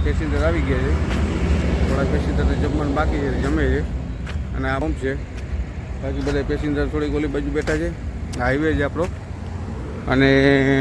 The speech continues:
એક બસ આવી ગઈ છે, એક બસ હજી બાકી છે યાર. તો પેસેન્જર અમારે બધા આવી ગયા છે અને બધા ધીમે ધીમે જો બધા ઊભા છે ને થોડાક જમે છે,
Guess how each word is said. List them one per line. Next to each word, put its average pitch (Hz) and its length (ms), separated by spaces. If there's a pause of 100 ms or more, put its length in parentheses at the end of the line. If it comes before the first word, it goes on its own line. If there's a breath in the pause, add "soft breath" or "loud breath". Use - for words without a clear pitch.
(180)
એક 147 160
બસ 151 180
આવી 160 220
ગઈ 151 140
છે, 135 80
એક 139 240
બસ 143 160
હજી 139 120
બાકી 123 360
છે 113 140
યાર. 107 180 (1700)
તો 131 760
પેસેન્જર 139 500
અમારે 147 240
બધા 151 140
આવી 160 140
ગયા 143 180
છે 147 120 (880)
અને 131 360
બધા 135 260
ધીમે 143 280
ધીમે 143 220
જો 151 220
બધા 139 180
ઊભા 143 320
છે 131 80
ને 120 80
થોડાક 135 240
જમે 135 340
છે, 117 140